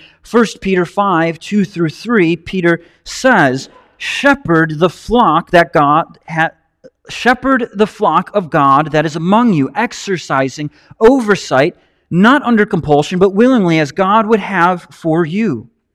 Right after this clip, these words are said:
Not for shameful gain, but eagerly, not domineering over those in your charge,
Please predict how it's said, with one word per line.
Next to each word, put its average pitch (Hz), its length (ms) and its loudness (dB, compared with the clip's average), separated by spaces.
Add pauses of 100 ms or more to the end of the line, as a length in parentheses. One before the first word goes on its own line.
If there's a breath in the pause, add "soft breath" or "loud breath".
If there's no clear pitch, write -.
(360)
Not 151 220 0
for 151 120 -8
shameful 180 480 -4
gain, 143 220 0
but 147 200 0
eagerly, 170 440 0 (220 loud breath)
not 220 320 4
domineering 175 760 0 (200 loud breath)
over 214 360 2
those 160 400 2
in 180 200 -4
your 196 260 0
charge, 131 440 -4